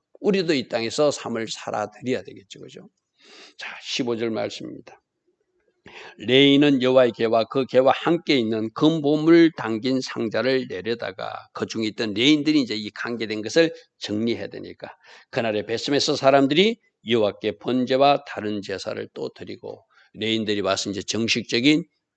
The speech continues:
이스라엘 율법에 맞춰서 제사를 드렸다는 이야기죠. 십육 절, 블레셋 다섯 방백이 이것을 보고 그날에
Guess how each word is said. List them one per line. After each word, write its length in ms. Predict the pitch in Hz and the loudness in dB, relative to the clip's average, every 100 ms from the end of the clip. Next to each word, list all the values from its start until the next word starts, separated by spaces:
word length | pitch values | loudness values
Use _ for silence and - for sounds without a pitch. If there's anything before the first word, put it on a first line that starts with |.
| _ | _
이스라엘 480 | 147 151 170 156 143 | -4 -2 2 2 2
율법에 580 | 147 151 - 160 143 98 | 0 -2 -2 0 0 0
맞춰서 640 | 101 98 98 - 113 135 | -4 -14 -10 -6 -4 -4
제사를 520 | 123 98 - 101 98 - | -6 -12 -10 -10 -10 -10
드렸다는 520 | 110 107 101 - 104 | -10 -10 -10 -14 -16
이야기죠. 500 | 104 101 101 107 - _ _ _ _ _ _ _ | -16 -20 _ -20 -20 _ _ _ _ _ _ _
십육 600 | - - 127 113 92 92 - | -10 -6 -6 -6 -10 -12 -2
절, 320 | 147 185 190 - - _ - | 0 0 -4 -18 -20 _ -2
블레셋 480 | 139 180 180 214 | 4 4 6 2
다섯 340 | 175 135 185 - | 0 -6 -4 -4
방백이 420 | 123 113 110 110 | -4 -4 -6 -6
이것을 560 | 104 131 147 156 143 110 | -6 -4 -2 0 0 -2
보고 400 | 101 123 123 - | -2 0 0 -2
그날에 480 | - 113 92 92 | -4 -2 -2 -4